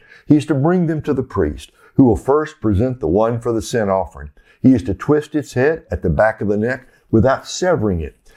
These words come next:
Then he will sprinkle some of the blood off-, some of the blood of the sin offering on the side of the altar,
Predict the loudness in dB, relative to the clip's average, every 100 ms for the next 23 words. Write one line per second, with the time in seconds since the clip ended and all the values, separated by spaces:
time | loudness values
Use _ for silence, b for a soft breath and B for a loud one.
0 | b 2 4 2 -2 -2 -2 0 -4 -4
1 | -2 0 0 0 0 2 0 -2 -8 _
2 | -4 0 2 2 2 2 0 -2 -4 -4
3 | -2 -4 -4 -8 -8 B B 0 2 0
4 | 0 0 0 -6 -2 -2 0 0 0 -2
5 | -6